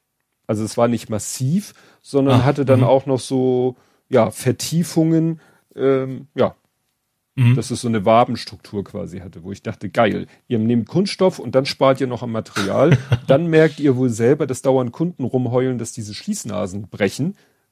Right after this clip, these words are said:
Speaker 2: Mhm.
Speaker 1: weil vielleicht mehrere Leute das Ding auch mal vielleicht im Alltagsbetrieb so zuschmeißen.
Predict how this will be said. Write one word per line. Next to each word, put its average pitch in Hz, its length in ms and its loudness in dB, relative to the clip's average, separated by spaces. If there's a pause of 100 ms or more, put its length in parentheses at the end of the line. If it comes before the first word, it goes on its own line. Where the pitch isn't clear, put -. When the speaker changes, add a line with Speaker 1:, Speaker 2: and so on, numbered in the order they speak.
(260)
Speaker 2:
Mhm. 120 180 4
Speaker 1:
weil 104 200 4
vielleicht 101 460 -2
mehrere 127 320 4
Leute 101 320 0
das 107 220 -8
Ding 104 300 -4
auch 107 140 -8
mal 101 200 -2
vielleicht 101 320 -8
im 101 100 -10
Alltagsbetrieb 127 800 -2
so 98 200 -4
zuschmeißen. 110 1080 -2